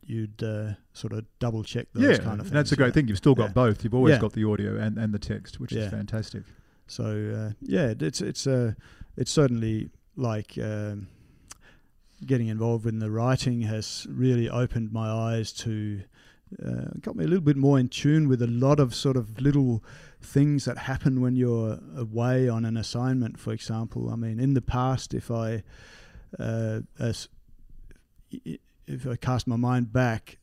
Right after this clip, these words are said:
Speaker 1: to when we used to go as a, as a team, you know, there'd be a, a, a writer and a photographer,
Speaker 2: Mm.
Speaker 1: and you'd be out and about, and, um,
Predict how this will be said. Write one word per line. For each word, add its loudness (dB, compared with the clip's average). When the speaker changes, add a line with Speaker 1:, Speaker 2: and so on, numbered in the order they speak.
Speaker 1:
to 0
when 0
we 2
used 0
to -6
go -2
as -4
a, -4
as -6
a -6
team, 2
you 0
know, -2
there'd -6
be -2
a, -6
a, -6
a -6
writer -2
and -2
a -8
photographer, -2
Speaker 2:
Mm. -10
Speaker 1:
and -6
you'd -4
be -2
out -2
and -6
about, -2
and, -4
um, -4